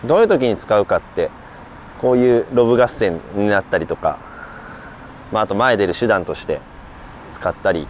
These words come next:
まあ、あと攻撃的に行きたい時に使いますね。平行陣、あ、眼光陣同士の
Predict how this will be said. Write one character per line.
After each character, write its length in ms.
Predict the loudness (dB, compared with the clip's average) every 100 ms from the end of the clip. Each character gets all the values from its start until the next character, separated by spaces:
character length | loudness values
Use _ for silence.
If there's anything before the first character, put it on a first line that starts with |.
| -6
ま 100 | -2
あ、 20 |
あ 20 | -2
と 80 |
攻 200 | 0 2
撃 200 | 4 2
的 220 | 0 0 0
に 60 |
行 60 | 0
き 40 |
た 120 | 0 2
い 40 |
時 220 | 2 0
に 140 | -2 -2
使 200 | 0 0
い 60 |
ま 100 | 0
す 140 | -6 -10
ね。 120 | -12 -16 -20 -20 -18 -18 -18 -18 -20 -20 -20 -14 0
平 160 | 2
行 240 | 4 4 6
陣、 340 | 4 2 2
あ、 120 | 2
眼 180 | 4 2
光 200 | 4 4
陣 200 | 6 4
同 160 | 6 4
士 160 | 2
の 240 | 0 0